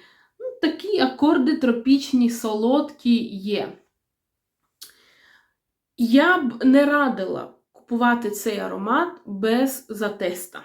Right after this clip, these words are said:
Чому? Тому що, взагалі, якщо вам, вам не подобаються солодкі аромати,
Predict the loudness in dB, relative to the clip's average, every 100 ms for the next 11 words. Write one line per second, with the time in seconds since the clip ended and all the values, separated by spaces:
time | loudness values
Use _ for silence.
0 | -20 _ _ _ -10 -4 -2 -2 -4 -10
1 | _ _ _ _ _ -20 -20 -20 -20 _
2 | _ _ _ _ _ _ 4 6 6 4
3 | 2 2 2 0 -4 _ _ _ -20 -20
4 | -18 -10 -2 2 4 4 2 0 0 2
5 | 2 2 0 -2 -4 -4 2 4 4 2
6 | -2 -4 -2 -4 -4 -8 -6 -4 -4 -6
7 | -6 -6 -6 -8 -10